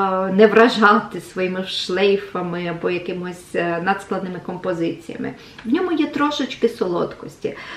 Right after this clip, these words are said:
Тут є, от якраз тут точно є півонія, е,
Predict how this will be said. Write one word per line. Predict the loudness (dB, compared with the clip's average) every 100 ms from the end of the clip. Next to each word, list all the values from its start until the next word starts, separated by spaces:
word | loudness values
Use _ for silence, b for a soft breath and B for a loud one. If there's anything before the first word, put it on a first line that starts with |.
| B
Тут | 2 2 2
є, | -2 -2
от | -6 -4
якраз | -4 0 -2 -2 0
тут | 2 2 0
точно | -2 -2 -4
є | -2 -2
півонія, | -2 -2 2 6 6 6 2 -2 -4 -8 B B -6
е, | 0 0